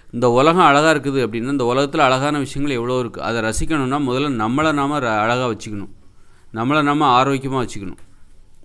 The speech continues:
நோய் இல்லாம இருக்கணும். நோய் இல்லாத உடல் தான், அஹ், அழகான உடல். இப்போ வந்து உடல் பருமன் கூட ஒரு நோய் தான். அது ஒரு நோயோட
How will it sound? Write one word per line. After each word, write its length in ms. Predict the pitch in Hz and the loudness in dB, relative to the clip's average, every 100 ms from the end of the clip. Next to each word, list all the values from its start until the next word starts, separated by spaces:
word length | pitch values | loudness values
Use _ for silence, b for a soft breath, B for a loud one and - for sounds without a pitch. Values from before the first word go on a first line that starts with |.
| 113 | -4
நோய் 280 | 127 151 | 0 2
இல்லாம 300 | 151 147 147 | 4 2 2
இருக்கணும். 300 | 127 104 92 - - - - - | -2 -6 -10 -14 -20 -20 -20 -6
நோய் 240 | 123 143 | 0 0
இல்லாத 340 | 143 147 143 139 135 123 113 | 2 0 0 0 0 0 -2
உடல் 280 | 110 117 123 | -2 -2 -4
தான், 220 | 117 165 - b b b b - | -4 -6 -6 b b b b -8
அஹ், 520 | 117 117 110 104 101 | -4 -2 -2 -2 -2
அழகான 420 | 82 120 127 131 | 0 0 0 -2
உடல். 240 | 110 95 85 | -4 -6 -10
இப்போ 160 | 113 131 | -6 -4
வந்து 180 | 135 147 | -2 0
உடல் 240 | 135 151 | 0 0
பருமன் 360 | 139 139 160 151 | 0 0 0 0
கூட 140 | 147 196 | 0 0
ஒரு 160 | 160 | 0
நோய் 220 | 139 131 | -2 -2
தான். 200 | 117 98 - - - - - - - _ - - | -4 -8 -12 -20 -20 -20 -20 -20 -20 _ -10 0
அது 160 | 151 | 2
ஒரு 180 | 165 160 151 | 4 4 2
நோயோட 380 | 147 175 180 | 4 4 4